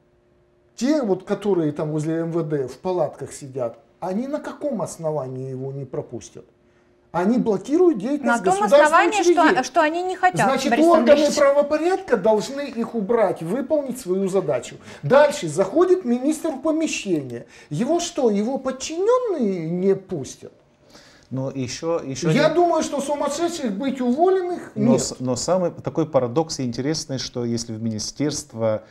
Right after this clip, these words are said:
Speaker 3: если сами полицейские не смогут, э, э, защитить свое министерство
Speaker 1: Да.
Speaker 3: от людей, которые нарушают закон, то
Speaker 1: То значит, их всех
Speaker 3: тогда
Speaker 1: увольняют.
Speaker 3: появляется вопрос насчет,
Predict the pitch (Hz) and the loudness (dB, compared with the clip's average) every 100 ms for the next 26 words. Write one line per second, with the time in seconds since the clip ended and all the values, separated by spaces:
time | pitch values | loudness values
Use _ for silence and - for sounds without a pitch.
0 | - _ 117 - 110 139 143 131 117 107 | -20 _ -8 -6 -8 -6 -6 -6 -6 -8
1 | - 131 - 110 110 - 131 117 - 113 | -8 -8 -6 -6 -6 -6 -6 -8 -8 -6
2 | 107 - - 113 110 110 107 104 - 110 | -6 -6 -8 -8 -4 -4 -4 -4 -6 -6
3 | 127 - 120 - 135 - 117 117 117 107 | -6 -6 -12 -12 -10 -8 -6 -4 -4 -6
4 | 104 - 123 117 - - 113 117 113 110 | -6 -8 -6 -4 -4 -2 -2 -2 -4 -6
5 | 117 113 110 110 104 104 - 107 95 95 | -6 -6 -6 -6 -6 -8 -6 -6 -6 -8
6 | 107 - 180 196 - - - _ _ _ | -8 -4 -4 -4 -10 -20 -20 _ _ _
7 | 123 117 117 117 - 415 120 - - - | -2 2 2 2 2 2 2 2 4 4
8 | 392 349 127 123 113 123 175 175 - 139 | 4 2 0 0 -2 -2 -2 -4 -6 -8
9 | 123 120 147 160 - 117 - 139 | -8 -4 -4 -4 -8 -10 -10 -10